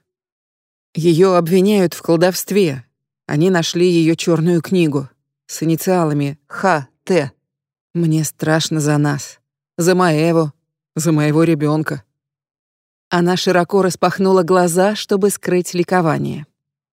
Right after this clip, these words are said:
«Это понятно. Твоей семье необходима защита». Прижавшись еще теснее к нему, она прошептала ему на ухо: «Прими поздравления, папа».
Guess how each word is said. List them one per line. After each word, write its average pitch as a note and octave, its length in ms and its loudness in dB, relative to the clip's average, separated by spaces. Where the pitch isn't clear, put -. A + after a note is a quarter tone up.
«Это C#4 200 0
понятно. A3 720 0
Твоей G3 400 2
семье F#3+ 480 0
необходима G3+ 680 2
защита». F3+ 600 -2
Прижавшись G3+ 720 0
еще F#3 300 2
теснее G3 500 2
к - 80 -6
нему, G3+ 420 2
она F3+ 240 -4
прошептала F3+ 680 0
ему E3+ 260 2
на E3+ 220 0
ухо: D3+ 300 -8
«Прими G#3+ 380 -2
поздравления, A#3+ 920 0
папа». D#3+ 440 -2